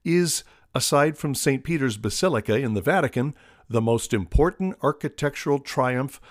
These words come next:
of Catholicism's two thousand-year history. The loss of so much of it can be spoken of in the same breath as the first Temple of Jerusalem or the Library of Alexandria."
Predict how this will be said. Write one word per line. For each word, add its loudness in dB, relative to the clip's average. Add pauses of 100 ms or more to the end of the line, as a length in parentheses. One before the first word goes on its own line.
(140)
of -6
Catholicism's -2
two 0
thousand-year 0
history. 0 (560)
The 2
loss 4
of -2
so 0
much 0
of 2
it -2 (320)
can -4
be -4
spoken -2
of 0
in -2
the -2
same -2
breath 2 (420)
as -2
the -4
first -2
Temple -2
of -2
Jerusalem -4 (340)
or 0
the 0
Library 0
of 0
Alexandria." 0